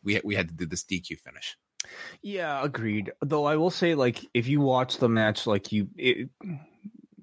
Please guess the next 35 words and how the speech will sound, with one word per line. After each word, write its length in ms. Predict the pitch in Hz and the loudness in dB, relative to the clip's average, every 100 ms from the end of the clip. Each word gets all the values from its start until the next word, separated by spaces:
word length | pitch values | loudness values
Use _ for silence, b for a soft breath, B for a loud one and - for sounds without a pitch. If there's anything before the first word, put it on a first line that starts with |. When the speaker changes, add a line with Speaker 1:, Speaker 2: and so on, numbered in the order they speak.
| 175 _ - | -20 _ -4
Speaker 2:
he 200 | - 170 | 4 8
was 220 | 135 104 | 6 6
winning 360 | 107 92 80 | 6 4 0
it. 140 | 80 - - | -8 -12 0
He 160 | 110 | 4
was, 320 | 101 98 95 | 6 6 4
you 80 | 107 | 2
know, 280 | 101 98 101 107 | 4 2 0 2
um, 400 | 95 92 92 87 | 4 4 0 2
dominating 640 | 107 104 101 98 95 95 | 4 4 4 2 2 0
it, 180 | 92 - | 0 0
and 200 | 101 104 | 0 4
I 100 | 101 | 2
think 220 | 113 120 | 2 0
in 80 | 131 | 2
the 80 | 104 | 0
fans' 340 | - 104 104 | 2 2 4
eyes, 340 | 101 92 92 - - - _ _ _ - | 4 4 2 -10 -20 -20 _ _ _ -2
might 240 | 107 104 | 2 4
have 100 | 113 | 4
achieved 380 | 110 - 113 101 | 2 2 0 2
enough 280 | 98 98 - | 2 2 0
to, 260 | 101 87 78 117 - | -2 -2 -4 -12 -4
you 120 | 120 | -2
know, 320 | 90 95 110 110 98 | 0 -2 -4 -8 0
have 180 | 98 | 2
him 100 | 95 92 | 2 0
come 180 | - 95 | 2 4
out 160 | 95 | 4
of 60 | 92 | 4
this 200 | 98 - | 0 0
looking 340 | 90 92 95 | -4 0 0
incredibly 380 | 87 - 90 92 | 0 0 0 -2
strong, 560 | - - 80 80 98 107 b b b b | -4 -4 0 0 0 -4 b b b b
um, 480 | 87 85 82 82 82 | -4 -2 -2 -6 -10